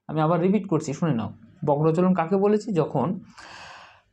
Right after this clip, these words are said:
সামগ্রিক স্থান পরিবর্তন হবে না, একটা জায়গায় স্থির থেকেই উদ্ভিদ অঙ্গের মানে অঙ্গ প্রত্যঙ্গগুলো সঞ্চালিত হবে। যেমন, আহ, আলোর দিকে ডালপালাগুলো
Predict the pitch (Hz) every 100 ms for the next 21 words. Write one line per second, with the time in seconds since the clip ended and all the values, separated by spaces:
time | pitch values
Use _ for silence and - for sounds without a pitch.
0 | _ - - 220 254 226 247 233 - -
1 | - 175 170 165 160 165 175 202 156 135
2 | 110 104 - 143 - 175 160 165 165 185
3 | 185 - - 165 160 160 185 220 262 175
4 | 143 135 170 151 147 147 180 240 - -
5 | _ _ _ _ _ _ _ - _ -
6 | 147 139 - 156 151 156 160 160 156 156
7 | 147 160 214 240 - - _ _ - -
8 | 190 180 127 110 104 101 - - _ _
9 | _ _ _ _ _ _ _ _ 151 156
10 | 160 143 131 - - - - 143 143 -
11 | 160 170 156 151 156 147 143 135 139 143
12 | 135 131 135 131 123 -